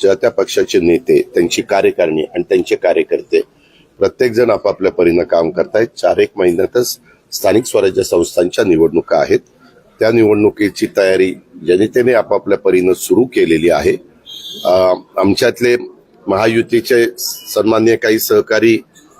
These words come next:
अ, कधी स्टेटमेंट करतात, आम्ही एकत्रपणे निवडणुकीला सामोरं जातात, कधी तशी स्टेटमेंट आल्यानंतर एखादी व्यक्ती असंही स्टेटमेंट करते की आम्ही आमचं, अ, आजमावून बघणार आहे,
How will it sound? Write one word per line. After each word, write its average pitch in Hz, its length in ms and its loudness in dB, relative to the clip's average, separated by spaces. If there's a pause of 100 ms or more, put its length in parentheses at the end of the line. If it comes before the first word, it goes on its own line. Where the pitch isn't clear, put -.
(140)
अ, 98 220 2
कधी 104 300 -2
स्टेटमेंट 110 440 -2
करतात, 110 380 -2
आम्ही 87 220 0
एकत्रपणे 110 600 0
निवडणुकीला 104 480 2
सामोरं 95 320 -2
जातात, 92 300 -2 (560)
कधी 127 560 2
तशी 117 220 0
स्टेटमेंट 113 440 -2
आल्यानंतर 110 480 2
एखादी 107 440 0
व्यक्ती 110 280 0
असंही 107 320 0
स्टेटमेंट 104 480 -2
करते 98 320 0 (460)
की 110 80 0
आम्ही 107 240 2
आमचं, 113 480 2 (460)
अ, 92 40 0
आजमावून 98 680 0
बघणार 95 440 0
आहे, 98 100 2